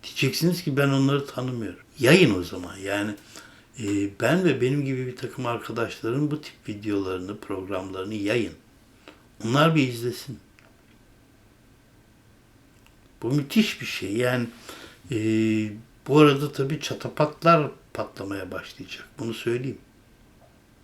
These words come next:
Bir takım suikast girişimleri olacak Ekim, Eylül, Ekim, Kasım dediğimde bana yazan her ön yaz-, konuştuğum konu üzerinde, "Ya hiçbir dediğinde tutmuyor."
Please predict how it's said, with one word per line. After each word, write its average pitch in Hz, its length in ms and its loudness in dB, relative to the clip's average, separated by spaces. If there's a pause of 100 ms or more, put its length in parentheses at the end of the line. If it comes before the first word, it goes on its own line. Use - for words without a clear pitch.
(1400)
Bir - 100 -8
takım 175 280 6
suikast 170 540 6
girişimleri 160 580 2
olacak 151 400 4
Ekim, 151 560 0
Eylül, 139 420 0
Ekim, 139 240 -2
Kasım 139 440 -4
dediğimde 135 460 -2
bana 139 260 2
yazan 131 340 4 (920)
her 220 280 4
ön 151 440 6 (840)
yaz-, 135 580 6
konuştuğum 135 600 -2
konu 131 320 -2
üzerinde, 120 540 0 (640)
"Ya 170 180 12
hiçbir 175 320 8
dediğinde 160 500 4
tutmuyor." 101 560 -6